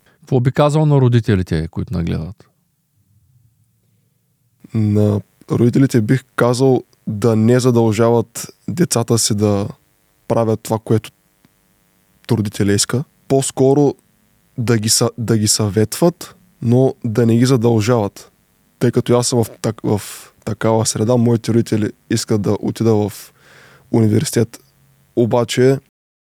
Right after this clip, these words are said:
Speaker 2: разбират моята гледна точка и не, и не ме задължават.
Speaker 1: Ти ще го направиш заради себе си, ако отидеш.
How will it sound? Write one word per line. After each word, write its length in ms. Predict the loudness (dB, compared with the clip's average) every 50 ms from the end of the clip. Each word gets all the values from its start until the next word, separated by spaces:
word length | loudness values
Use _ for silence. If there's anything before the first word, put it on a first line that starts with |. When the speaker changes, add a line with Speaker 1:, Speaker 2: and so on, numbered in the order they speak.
| _ _ _ _ _ _ _ _ _ _ _ _ 0
Speaker 2:
разбират 540 | 0 2 0 0 0 0 2 2 2 2 2
моята 440 | 2 2 2 2 2 2 2 2 2 -2 _ _ -8
гледна 380 | -2 0 0 2 2 0 0
точка 400 | 0 -2 -2 -2 -2 -6 -10 -12 -12 _ _ -8 -2
и 240 | 0 2 4 4 2 0 -2 0
не, 240 | 2 4 4 4 2 0 _ 0
и 240 | 2 4 4 2 2 0
не 160 | 0 2 2 4
ме 120 | 2 2
задължават. 720 | 2 2 2 2 2 2 0 0 -2 -2 -4 -10 -16 -20 _ _ _ _
Speaker 1:
Ти 100 | -4 -2
ще 100 | 0 0
го 80 | 2 2
направиш 360 | 2 0 0 0 0 0 2
заради 280 | 0 0 2 0 0 -2
себе 280 | 0 0 0 0 -2
си, 100 | -4 -8 -12
ако 120 | -12 -14 -16
отидеш. 460 | -18 -20 -20 -20 -20 -20 -20 -20 _